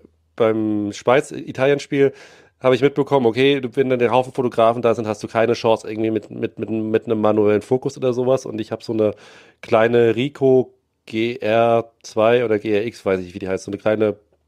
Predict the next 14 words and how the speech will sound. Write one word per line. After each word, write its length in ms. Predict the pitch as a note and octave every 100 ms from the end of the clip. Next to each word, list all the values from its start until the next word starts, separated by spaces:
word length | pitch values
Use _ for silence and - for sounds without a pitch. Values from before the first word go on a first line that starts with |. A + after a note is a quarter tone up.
| _
Knipsekamera. 720 | - C#3 D#3 - C3+ C3 C3+ C#3 - - -
Und 100 | - A2+
da 60 |
hab 80 | A#2+
ich 60 | A2+
mir 80 |
mal 120 | A#2 A2+
so 120 | A#2
einen 680 | A2+ G#2+ G#2 - - - G2
Billo, 460 | B2+ B2 A#2 G2+ F#2+ - - - A2+
äh, 440 | G#2 F#2+ F#2+ A2 -
Blitz 260 | A2+ -
drauf 300 | - F2+ -
gekau-, 260 | F2+ -